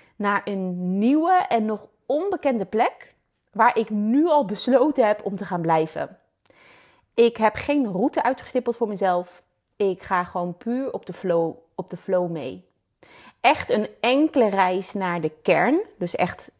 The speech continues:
naar het binnenste gedeelte van mezelf, om te herontdekken, om te doorvoelen en om te beleven,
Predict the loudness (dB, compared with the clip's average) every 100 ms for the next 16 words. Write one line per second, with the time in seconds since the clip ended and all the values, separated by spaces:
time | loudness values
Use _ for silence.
0 | _ -6 -4 -2 2 2 0 -2 -2 -2
1 | -2 -6 -2 -2 -4 -8 -20 -20 -20 -20
2 | _ -4 -2 -2 0 0 -2 -8 _ -12
3 | -2 0 2 0 0 -2 -4 -6 -8 -10
4 | _ _ _ _ _ _ _ -2 -2 0
5 | 0 0 -4 _ -12 0 2 2 0 -4
6 | -2 -2 -6 _ _ _ _ _ _ -2
7 | -2 0 -4 -2 -2 -2 0 4 6 6
8 | 4 0 -8 -10